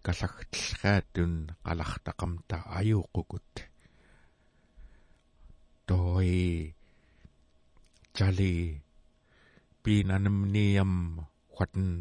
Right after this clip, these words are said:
qanlrartanqllruuq. Niittarkauleriaguq yuk.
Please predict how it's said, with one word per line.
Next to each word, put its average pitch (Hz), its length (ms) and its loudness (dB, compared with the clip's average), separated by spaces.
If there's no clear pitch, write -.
qanlrartanqllruuq. 92 1700 -4
Niittarkauleriaguq 127 1500 4
yuk. - 320 -2